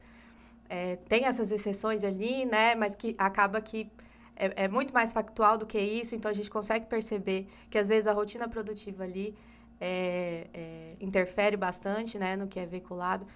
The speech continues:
E, por, por outro lado, tem o Cidadão Cultura, que é, é um veículo feito, é, é, baseado na paixão mesmo, assim, né, na missão, na responsabilidade, nesse...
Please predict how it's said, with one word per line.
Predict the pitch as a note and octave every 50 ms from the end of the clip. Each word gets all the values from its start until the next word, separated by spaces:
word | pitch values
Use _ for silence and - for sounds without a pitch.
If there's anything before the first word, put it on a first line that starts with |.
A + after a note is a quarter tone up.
| - - - -
E, | - A3
por, | - A#3+ A#3+
por | A#3 - - B3 A#3+
outro | B3 A#3+ B3 B3+ B3+
lado, | B3 A#3+ B3 A#3+
tem | - C4+
o | C4+
Cidadão | C4 - C4+ C4+ C4+ C4+ C#4
Cultura, | C#4 D4 C#4+ D4 - - C#4 C#4+ D#4 D#4 D4+ D4 C#4+
que | D4 - C#4+
é, | C4+ C4+ C4 B3 A#3 A#3 A#3 A#3 - - A#3
é | A3+ A3+
um | A3+ A#3 A#3+ A#3+ A#3 A#3
veículo | A3+ A#3 A#3 A#3 A#3+ A#3+ B3 A#3+ A#3+ - C4 B3 B3+
feito, | B3+ B3+ - B3 A#3 A#3 A#3 A#3+ B3+ B3+ B3+ - - - - - - - - - - - - - - -
é, | - - - - - - - -
é, | - - - A3+ B3+ B3+ - - - - -
baseado | A#3 C#4+ D#4 D4+ D#4+ D#4 D4+ E4
na | - D#4+ E4
paixão | D#4+ F#4 A#4+ C#5+ - - - B4+ A4 D4+ C#4 D4
mesmo, | C#4+ B3+ A3 G3+ G3+ G3 G3 G3
assim, | G3 G3 - F#3 F3
né, | F#3 G#3 A#3+ C4
na | B3+ A3+ G#3+
missão, | G#3+ A3+ A3+ - - D#4 D4+ C#4
na | B3 A#3
responsabilidade, | A#3 A3+ - A3 A3 A3+ A3 G#3 G#3+ A3+ A#3+ A#3 C4 C4 C4 C4 B3+ A#3+ A#3 A3+
nesse... | A3 A3 A3 - - A3+ G#3+